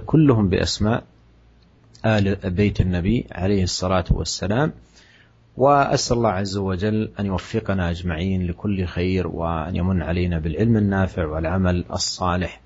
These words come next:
إنه سميع قريب مجيب.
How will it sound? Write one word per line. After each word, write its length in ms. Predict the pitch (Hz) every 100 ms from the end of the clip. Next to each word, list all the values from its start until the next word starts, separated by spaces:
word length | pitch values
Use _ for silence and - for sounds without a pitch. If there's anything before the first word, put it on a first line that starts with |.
| _ _ _ -
إنه 400 | 101 95 90 87
سميع 540 | 82 - 85 85 78 85 80 -
قريب 320 | - 80 78 -
مجيب. 440 | 71 123 - -